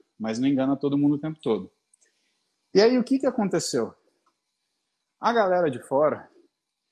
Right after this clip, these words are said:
tirou esse pessoal da militância porque encheu o saco dessa babaquice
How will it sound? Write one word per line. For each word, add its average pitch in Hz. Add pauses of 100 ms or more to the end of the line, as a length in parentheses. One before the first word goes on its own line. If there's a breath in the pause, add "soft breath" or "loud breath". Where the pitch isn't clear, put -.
(640)
tirou 202 (920)
esse 135
pessoal 131 (140)
da 120
militância 127
porque 147 (260 soft breath)
encheu 202
o 214
saco 185 (760)
dessa 135
babaquice 147